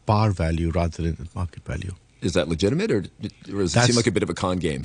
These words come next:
Speaker 2: <laughs>
Speaker 1: that's what the facility allows. It's, so it's a short-term liquidity, uh, situation, and then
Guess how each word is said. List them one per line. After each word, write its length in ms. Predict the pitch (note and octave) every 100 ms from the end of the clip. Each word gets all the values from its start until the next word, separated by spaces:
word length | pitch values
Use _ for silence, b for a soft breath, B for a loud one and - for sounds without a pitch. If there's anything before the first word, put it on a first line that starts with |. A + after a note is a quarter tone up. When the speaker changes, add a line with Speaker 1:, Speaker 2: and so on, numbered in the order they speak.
| -
Speaker 2:
<laughs> 120 | -
Speaker 1:
that's 280 | A2 A#2 -
what 120 | A2+
the 60 | G#2+
facility 680 | - G#2+ - G#2 G#2 A2 G2
allows. 420 | F2+ F#2 F#2+ -
It's, 180 | G2+ -
so 180 | - D3
it's 280 | A#2 C3+
a 40 | D#3+
short-term 420 | - E3+ - D3
liquidity, 580 | G#2+ C#3 C3+ G2 - - -
uh, 400 | E2+ F2 E2 D#2+
situation, 640 | - - - D#2+ F2+ E2+
and 80 | F#2
then 140 | G2